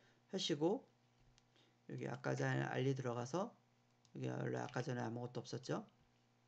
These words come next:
여기에다가 선택하여 붙여넣기 한 다음에 이게 지금 일렬의 이 판매일 부분이에요. 값만 붙여놓으셔야 돼요.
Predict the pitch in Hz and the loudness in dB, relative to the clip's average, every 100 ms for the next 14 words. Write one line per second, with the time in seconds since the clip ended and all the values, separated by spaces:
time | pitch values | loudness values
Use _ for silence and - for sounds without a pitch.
0 | _ _ _ _ _ _ - - - - | _ _ _ _ _ _ -20 -20 -20 -8
1 | 139 127 143 139 131 131 185 - - _ | 0 4 8 8 8 4 4 2 -10 _
2 | _ _ _ - 233 240 254 - 220 214 | _ _ _ -4 0 2 0 0 2 6
3 | 196 196 - - - 175 151 135 156 165 | 6 2 -10 -20 -2 4 4 4 2 4
4 | 160 117 139 147 - - _ _ _ _ | 4 4 4 2 0 -10 _ _ _ _
5 | _ _ _ - 139 127 117 127 127 131 | _ _ _ -8 -4 -4 -4 -4 -4 -6
6 | - 143 156 175 175 170 170 165 165 156 | -6 6 8 10 10 10 10 10 10 6
7 | - - 135 - 233 240 220 196 143 131 | -2 -10 -6 0 4 8 8 8 4 0
8 | 135 123 - 117 131 202 - - - - | 2 2 2 0 -2 -2 -8 -20 -20 -20
9 | _ - _ - _ _ _ _ _ _ | _ -20 _ -20 _ _ _ _ _ _
10 | _ _ _ _ _ _ _ _ _ _ | _ _ _ _ _ _ _ _ _ _
11 | - 160 180 220 202 135 147 120 104 113 | 0 8 10 10 8 4 2 0 0 -4
12 | 98 120 | -6 -10